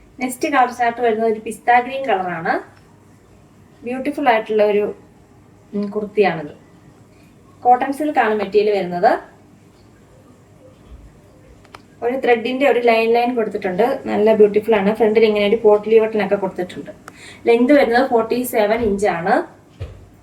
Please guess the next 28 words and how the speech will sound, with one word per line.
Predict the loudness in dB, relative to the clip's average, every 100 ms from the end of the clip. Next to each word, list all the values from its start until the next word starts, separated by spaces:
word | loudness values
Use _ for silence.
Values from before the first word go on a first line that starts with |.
| _ _ _ -20 -20 -20 -14
സ്ലിറ്റർ | -12 -4 -2
കുർത്തിയാണ്. | -2 -6 -2 0 0 0 2
ലൈനിങ്ങും | 2 2 -2 -2 -2 -2
അവൈലബിൾ | -2 0 2 2 2
ആണ്, | 0 -2
കോട്ടന്റെ | -2 -4 -4 -2
ലൈനിങ് | -2 -2 -4 -6
ആണ് | -4 -4
അവൈലബിൾ | -2 -2 -2 -4
ആയിട്ടുള്ളത്. | -4 -4 -4 0 -2 -4 -20 -20 _ _ _ _ _ -20 -18
സൈസുകൾ | -2 -2 0 2 2
അവൈലബിൾ | 4 2 2 4
ആയിട്ടുള്ളത് | 4 2 -2 0
മീഡിയം | 0 0 -2 -2
തൊട്ട് | -2 0
ഡബിൾ | 0 2 0
എക്സ് | -2
എൽ | -4
വരെയുള്ള | -2 -2
സൈസുകളാണ്. | -4 -6 -4 -4 -2 -2 0
പ്രൈസ് | 0 0 0
വരുന്നത് | 0 0 -2 2
വെറും | 2 0
നാനൂറ്റി | -2 -2 -4 -6 -6
തൊണ്ണൂറ്റൊമ്പത് | -4 -4 -2 -2 -2
രൂപ | 0 0
ഫ്രീ | 0
ഷിപ്പിംഗ്. | -2 -4 -10 -16